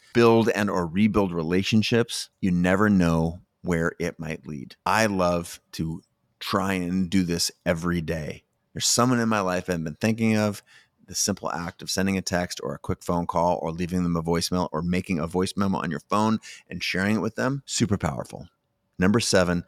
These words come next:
on my list of my favorite gifts to give around my presence is reaching out to others and saying hello. Now, again, I'm recording this at the end of twenty twenty-three, but I believe this is valuable whenever.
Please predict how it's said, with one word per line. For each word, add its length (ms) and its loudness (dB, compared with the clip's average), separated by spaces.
on 220 -4
my 100 -4
list 300 2
of 60 -2
my 140 0
favorite 400 0
gifts 240 0
to 80 -2
give 380 2
around 300 -2
my 140 -4
presence 640 0
is 280 -4
reaching 400 -2
out 240 -4
to 160 -12
others 360 -6
and 200 -12
saying 460 -6
hello. 320 -8
Now, 280 0
again, 260 -2
I'm 240 2
recording 400 0
this 180 -4
at 80 -8
the 140 -12
end 260 -10
of 140 -12
twenty 300 -10
twenty-three, 580 -8
but 320 -4
I 80 0
believe 340 -2
this 200 -2
is 320 -2
valuable 800 0
whenever. 580 0